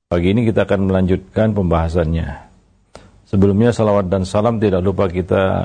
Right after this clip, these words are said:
limpahkan untuk Nabi kita Muhammad sallallahu alaihi wasallam, keluarga beliau, sahabat beliau, dan siapa saja yang meniti sunnah beliau sampai hari kemudian. Para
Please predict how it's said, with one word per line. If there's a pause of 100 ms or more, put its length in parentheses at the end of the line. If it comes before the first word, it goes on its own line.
limpahkan
untuk
Nabi
kita
Muhammad
sallallahu
alaihi
wasallam,
keluarga
beliau,
sahabat
beliau,
dan
siapa
saja (480)
yang
meniti
sunnah
beliau
sampai
hari
kemudian. (1120)
Para